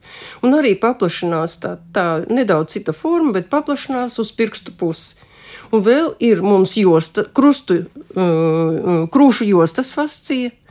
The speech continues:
kas sākas no krūšu skriemeļa, smailiem izaugumiem, ja, li-, iet līdz zarnu kaulam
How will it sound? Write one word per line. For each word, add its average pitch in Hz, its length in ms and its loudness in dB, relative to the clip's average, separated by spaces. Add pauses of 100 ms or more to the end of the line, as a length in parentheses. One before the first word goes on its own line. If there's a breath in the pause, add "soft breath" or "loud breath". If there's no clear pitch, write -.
(180 soft breath)
kas 202 220 -4
sākas 185 400 -2
no 196 100 2
krūšu 196 380 -2
skriemeļa, 190 640 -2 (100)
smailiem 226 640 0
izaugumiem, 190 800 -2
ja, 214 220 -4 (360 loud breath)
li-, 196 300 2
iet 202 320 0
līdz 175 240 0
zarnu 254 320 0
kaulam 285 640 -2